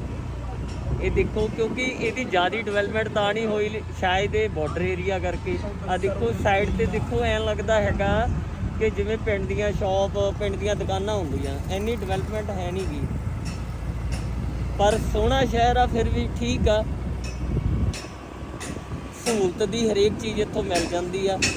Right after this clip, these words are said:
ਇੰਨਾ ਹੀ ਬਹੁਤ ਆ ਲੋਕਾਂ ਦੇ ਲਈ। ਦੋਸਤੋ, ਇਹ ਹੈਗਾ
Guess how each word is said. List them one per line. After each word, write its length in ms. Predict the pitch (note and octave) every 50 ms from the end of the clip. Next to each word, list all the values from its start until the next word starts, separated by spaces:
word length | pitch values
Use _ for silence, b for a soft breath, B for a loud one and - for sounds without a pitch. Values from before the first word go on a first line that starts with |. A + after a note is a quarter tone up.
| - - -
ਇੰਨਾ 240 | G3+ G#3+ G#3+ G#3+ A3+
ਹੀ 80 | A3+ A3
ਬਹੁਤ 320 | G#3 G#3 G#3 G#3+ G#3+ A3
ਆ 40 | G#3+
ਲੋਕਾਂ 340 | G3+ G3+ F#3 - - G3 F#3
ਦੇ 140 | F#3+ G3
ਲਈ। 180 | F#3 F#3 F#3 F#3+ - - - - - - - - - - - - - - - - - - - - - - - - - - - - - - - - - - - - - - - - - F4+ F4 F4 - - - E4+ E4+ - E4 E4+ E4+ E4 - - - - - - - - - - - - - - - - - - - - - - - - - - - - - - - D3
ਦੋਸਤੋ, 420 | D#3 D#3+ E3 - - G3 F#3+ F3+
ਇਹ 200 | F3 F#3 F3+ F3
ਹੈਗਾ 360 | F3 F3+ D3+ C3+ D3+ D3 D#3